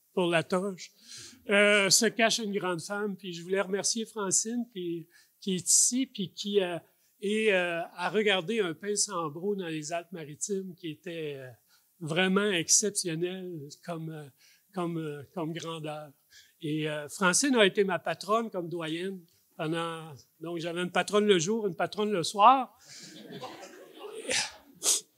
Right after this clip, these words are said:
Et, euh, maintenant, elle est, elle est retraitée, euh, et très heureuse. Bon, ben, merci à tous.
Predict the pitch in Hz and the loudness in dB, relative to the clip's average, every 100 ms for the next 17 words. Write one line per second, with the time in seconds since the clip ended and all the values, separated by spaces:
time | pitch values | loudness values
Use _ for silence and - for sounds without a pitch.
0 | _ - 359 240 214 214 208 190 185 196 | _ -18 4 8 10 10 10 8 4 0
1 | 247 226 208 180 - 202 208 214 208 208 | 0 2 4 2 0 0 4 4 2 0
2 | 202 - 208 202 185 170 143 - _ 180 | -2 -2 -6 -6 -6 -6 -8 -16 _ -10
3 | 165 190 180 170 143 135 120 - _ _ | -6 -2 -2 -4 -6 -10 -14 -18 _ _
4 | _ 208 - 311 339 _ _ - _ _ | _ -20 -20 -20 -20 _ _ -20 _ _
5 | _ _ - - - _ _ - - 196 | _ _ -20 -20 -20 _ _ -20 -4 2
6 | 202 208 208 208 - 277 262 226 - 311 | 6 6 6 8 8 8 8 8 8 8
7 | 339 - | 10 10